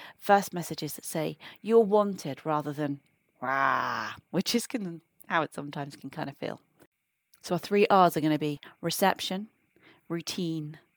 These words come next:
and regulation. So we're moving excitingly onto R number two, which is all about routine. I'm a big fan of routines as both someone who is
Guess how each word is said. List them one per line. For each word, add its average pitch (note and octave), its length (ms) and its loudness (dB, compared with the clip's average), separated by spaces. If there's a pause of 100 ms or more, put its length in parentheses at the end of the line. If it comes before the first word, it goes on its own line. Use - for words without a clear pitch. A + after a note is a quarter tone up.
(340)
and D#3 160 -4
regulation. D3+ 560 -6 (240)
So G3 160 -4
we're F#3+ 100 -2
moving G3+ 580 -4
excitingly A3+ 880 -6
onto D#3 380 -8 (220)
R E3+ 400 -2 (580)
number D#3+ 220 -12
two, A#3+ 320 -14 (720)
which - 260 -6
is A#3 360 4 (380)
all E4 380 8
about B3+ 340 6
routine. G#3+ 520 -6 (1400)
I'm B3+ 120 8
a G3+ 100 4 (340)
big C3+ 400 4
fan B2+ 520 -6
of C3+ 120 -10
routines - 680 -10
as C#3+ 140 0
both C#3+ 240 -2
someone C#3+ 240 -4
who D3 160 -4
is B2+ 360 -6